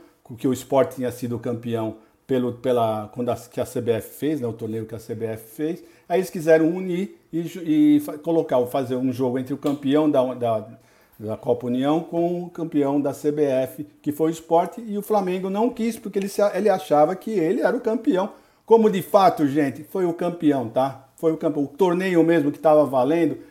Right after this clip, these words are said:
era a Copa União. Então, Rogério, tudo bem, a gente fala isso pra encher o saco do, do, do, do, dos, do, do,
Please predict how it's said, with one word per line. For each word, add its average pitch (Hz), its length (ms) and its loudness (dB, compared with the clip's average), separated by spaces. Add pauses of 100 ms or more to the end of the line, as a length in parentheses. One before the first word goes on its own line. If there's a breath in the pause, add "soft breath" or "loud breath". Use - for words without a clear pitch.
era 196 200 -2
a 165 40 2
Copa 160 340 0
União. 123 360 0
Então, 175 320 0
Rogério, 123 480 0
tudo 202 180 -8
bem, 156 120 2
a 131 40 -2
gente 160 160 -6
fala 160 300 2
isso 160 160 -6
pra 151 120 -2
encher 147 180 -2
o 143 100 -2
saco 139 420 -4 (400 loud breath)
do, 131 200 -4
do, 123 200 -4
do, 120 200 -6
do, 113 340 -8
dos, 113 220 -10
do, 117 460 -12
do, - 0 -